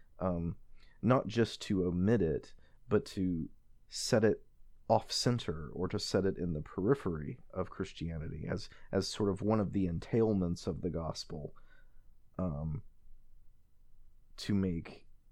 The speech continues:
uh, to, to do that for him is, is heretical. Um, and so, and so pragmatists, not just in the sense that, you know, pr-,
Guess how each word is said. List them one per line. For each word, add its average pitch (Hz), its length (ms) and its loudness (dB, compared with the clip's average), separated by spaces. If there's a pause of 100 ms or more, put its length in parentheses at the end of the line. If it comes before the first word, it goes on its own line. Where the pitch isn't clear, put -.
(220)
uh, 92 200 -4
to, - 120 -6
to - 240 0
do 123 240 6
that 120 280 8
for 98 140 2
him 120 300 4
is, 92 180 0
is 87 220 -2
heretical. - 720 0 (440)
Um, 92 420 2 (560)
and 98 160 2
so, 95 520 0 (220)
and 98 180 0
so 98 420 0
pragmatists, 120 840 2
not 110 260 2
just - 300 -2
in 92 120 2
the 92 60 -2
sense - 440 -2
that, 92 240 -6 (1900)
you 117 80 4
know, 92 180 2 (220)
pr-, - 220 4